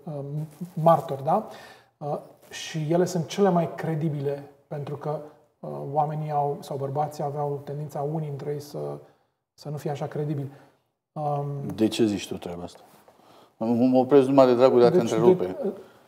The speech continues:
Speaker 1: în, în, uh, în procesul care a fost, uh, intentat sau a, în care Iisus a fost, uh,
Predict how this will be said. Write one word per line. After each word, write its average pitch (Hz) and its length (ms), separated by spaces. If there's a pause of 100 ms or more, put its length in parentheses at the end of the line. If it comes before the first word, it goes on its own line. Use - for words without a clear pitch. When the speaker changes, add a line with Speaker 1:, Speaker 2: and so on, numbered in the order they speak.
(260)
Speaker 1:
în, 170 360 (1000)
în, 156 300
uh, 147 720
în 143 260
procesul 190 480
care 156 180
a 143 60
fost, - 420 (180)
uh, 160 60 (380)
intentat 160 580
sau 147 520
a, 165 220 (320)
în 143 60
care 147 200
Iisus 147 280
a 175 60
fost, - 520
uh, 156 60